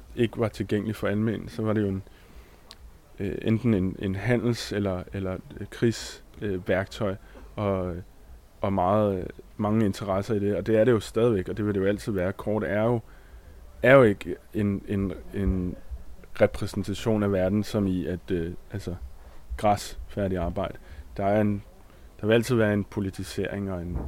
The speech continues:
en eller anden form for, for overlæg, eller et filter, det hele kommer igennem. Øh, og med henhold til, til registreringer, det er jo selvfølgelig også nogle snakke, der kommer en del af, og, og nogle ting, som vi,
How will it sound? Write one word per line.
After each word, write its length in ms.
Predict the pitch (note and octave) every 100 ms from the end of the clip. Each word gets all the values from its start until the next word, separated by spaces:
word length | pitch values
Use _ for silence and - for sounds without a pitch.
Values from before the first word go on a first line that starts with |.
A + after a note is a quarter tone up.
| -
en 80 | G2+
eller 180 | F#2+
anden 120 | F2+ F#2+
form 300 | - F#2+ G#2+
for, 240 | G2 F2+ - - - -
for 80 |
overlæg, 580 | A2 G#2 G2 G2 F2+ F2+
eller 120 | F#2+
et 80 | F#2
filter, 380 | - A#2 G#2 G#2
det 120 | F#2+
hele 140 | G2 F#2
kommer 280 | - F2+
igennem. 340 | F2+ F#2+ F#2 - - - - - - - - - -
Øh, 200 | A2 A2 - -
og 100 | A2
med 100 | A#2
henhold 340 | B2 C3 C#3 A2+
til, 320 | B2+ A2 G#2
til 200 | - A#2
registreringer, 640 | G#2+ G2+ - B2+ C3 C3
det 120 | A#2
er 80 | A#2+
jo 160 | C#3+ B2
selvfølgelig 360 | - C3+ C3+
også 160 | A2+ -
nogle 160 | A#2 G#2
snakke, 300 | - G2+ A2+
der 80 | A2
kommer 280 | - G2+
en 80 | G#2
del 260 | G#2 A#2 A2+
af, 140 | G#2
og, 180 | - G2 - - - - -
og 100 | G#2
nogle 160 | G#2+
ting, 340 | G2+ B2 A#2 -
som 240 | A2+ G2+
vi, 180 | G2